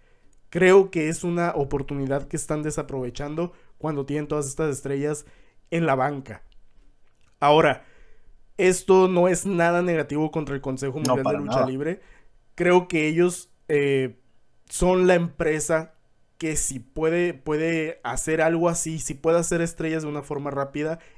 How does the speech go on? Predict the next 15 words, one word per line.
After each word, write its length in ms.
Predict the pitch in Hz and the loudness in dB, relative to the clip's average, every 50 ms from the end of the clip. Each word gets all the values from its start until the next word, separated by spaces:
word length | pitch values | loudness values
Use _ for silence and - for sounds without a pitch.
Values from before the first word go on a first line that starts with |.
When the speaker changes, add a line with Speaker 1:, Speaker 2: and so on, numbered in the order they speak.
| - - | -8 -2
Speaker 1:
ellos 320 | 160 165 170 175 170 156 | 0 2 4 4 2 0
son 160 | - 160 156 | 0 -4 -4
las, 260 | 151 151 151 - - - | -4 -4 -6 -8 -8 -6
las, 300 | 135 135 131 127 - - | -4 -4 -4 -6 -8 -8
ellos 340 | - 151 143 139 147 147 143 | -4 -4 -4 -4 -4 -8 -8
son, 280 | - - 147 151 170 135 | -4 -2 -2 -2 -2 -2
son 160 | 131 160 147 | -4 -4 -4
la 60 | 147 | -4
empresa 640 | 151 147 135 135 147 147 151 147 - 131 117 - - - - - - - | -4 -6 -8 -4 -2 -2 0 0 -2 -6 -8 -10 -14 -20 -20 -20 -16 -6
que 100 | - 143 | -4 -2
lo 160 | 131 120 113 | -2 -2 -2
puede 180 | - 127 135 127 | -2 -2 -2 -2
hacer. 360 | 127 - - 120 107 - - - - - - _ _ _ - | -4 -4 -6 -8 -8 -8 -12 -20 -20 -20 -20 _ _ _ -10
Creo 320 | - - 156 160 156 151 | -4 0 2 2 2 0
que 320 | - 151 147 135 123 - | -2 -2 -2 -2 -4 -6